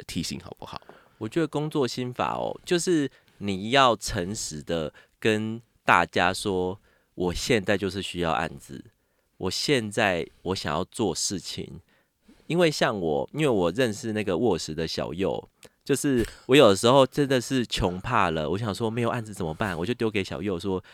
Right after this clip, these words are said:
Speaker 2: ：“小右，我想要案子，你有没有案子？” <laughs> 然后他就会
Speaker 1: 小右在沃石文化里面的绰号就是天使右。
Speaker 2: 他是天使右，然后他就丢给我一些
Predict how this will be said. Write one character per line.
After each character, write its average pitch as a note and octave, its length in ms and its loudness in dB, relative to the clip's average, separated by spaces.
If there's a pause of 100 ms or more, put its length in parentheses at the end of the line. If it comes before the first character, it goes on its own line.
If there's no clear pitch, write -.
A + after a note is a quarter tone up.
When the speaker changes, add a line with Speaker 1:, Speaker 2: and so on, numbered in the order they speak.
(160)
Speaker 2:
：“小 A#2 260 0
右， D3+ 560 4 (120)
我 A2 120 -2
想 B2 240 0
要 A#2+ 40 2
案 A#2 320 0
子， F#2 280 -8
你 G2+ 60 -4
有 G#2+ 80 0
没 G#2 80 -2
有 G2 60 2
案 F2+ 280 -2
子？” D2 220 -14 (920)
<laughs> - 480 -2
然 A3 180 0
后 - 420 -6 (260)
他 F3+ 160 8
就 G3 160 8
会 G3 140 10
Speaker 1:
小 F3+ 160 10
右 E3+ 160 10
在 E3 160 10
沃 D#3 220 10
石 G2+ 160 2
文 G2 160 6
化 A#2 120 6
里 G2 80 4
面 G2+ 220 2
的 F#2+ 140 -2
绰 G#2 240 2
号 G2+ 160 0
就 G2 100 -4
是 G2 80 -2
天 F#2 320 -2
使 - 200 0
右。 - 60 -6
Speaker 2:
他 E3+ 120 6
是 F3+ 160 4
天 D#3+ 340 6
使 B2 280 -2
右， A#2+ 360 4 (280)
然 D#3 140 10
后 A3 80 4
他 - 0 -
就 A#3 160 8 (140)
丢 G#3+ 220 10
给 F#3+ 160 8
我 D#3 180 8
一 F#3 80 2
些 E3+ 380 6